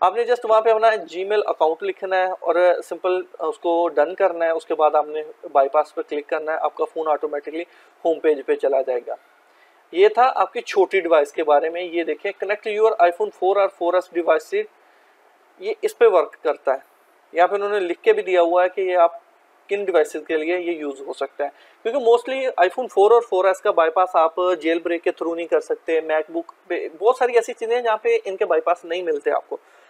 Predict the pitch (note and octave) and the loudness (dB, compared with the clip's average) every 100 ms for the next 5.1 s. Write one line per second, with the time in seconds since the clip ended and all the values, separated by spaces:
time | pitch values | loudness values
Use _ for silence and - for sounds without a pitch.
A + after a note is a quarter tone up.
0 | _ - G#3+ - B3 C#4+ B3 G3 F#3 G#3+ | _ -14 -6 -2 0 2 0 0 -4 0
1 | G3 G3 A3 A3 _ _ _ _ E3+ E3 | 0 0 -2 -4 _ _ _ _ 0 0
2 | F#3+ F3+ - E3 - F3+ F3 D3 C#3 E3+ | -6 -8 -6 -6 0 0 2 0 2 2
3 | E3+ - _ _ _ _ _ F3 F#3+ F#3+ | 2 0 _ _ _ _ _ 0 0 2
4 | E3+ E3 D#3+ D3+ D3+ - D#3+ C#3+ C#3+ D#3 | -2 2 2 4 2 0 0 2 2 0
5 | D#3+ | -2